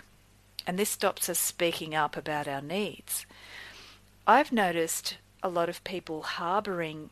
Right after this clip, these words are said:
resentment with superiors or employers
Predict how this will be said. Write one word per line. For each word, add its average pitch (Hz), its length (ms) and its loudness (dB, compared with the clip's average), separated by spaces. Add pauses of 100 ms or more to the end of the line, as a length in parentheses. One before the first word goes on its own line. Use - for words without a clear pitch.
(160)
resentment 165 1040 -6
with 151 200 -8
superiors 196 1160 -2
or 151 400 -6 (320)
employers 165 800 -2